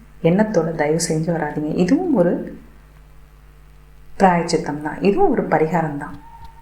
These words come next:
கழிவறையை எவ்வளோக்கு எவ்வளோ சுத்தமா வச்சுக்கிறோமோ, அது வீடுகளா இருந்தாலும் சரி, பொது இடங்களா இருந்தாலும் சரி, அந்த அளவுக்கு நீங்க சனீஸ்வர பகவானுடைய தாக்கத்திலிருந்து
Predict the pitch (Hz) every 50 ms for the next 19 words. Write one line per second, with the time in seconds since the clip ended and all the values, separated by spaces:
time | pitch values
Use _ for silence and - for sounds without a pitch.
0 | - - - - - - - - 208 220 254 285 302 277 220 214 214 220 185 160
1 | 180 214 220 - - 180 185 185 175 - 175 175 175 170 165 160 - 156 - 156
2 | 156 156 156 156 151 156 180 202 - 185 175 170 160 160 160 147 147 143 147 151
3 | 175 180 - - - - 202 220 254 254 214 185 165 156 151 147 151 147 147 147
4 | 151 156 - 147 151 165 - - - - - - - - - - - - - -
5 | 156 165 185 208 226 247 226 196 190 190 185 - 190 175 165 156 151 156 156 160
6 | - - - - - - - - - - - - - - - - 160 165 196 -
7 | - 247 220 175 160 165 170 165 156 151 147 147 151 156 - - 160 165 165 180
8 | 170 160 151 143 143 143 147 151 170 180 - -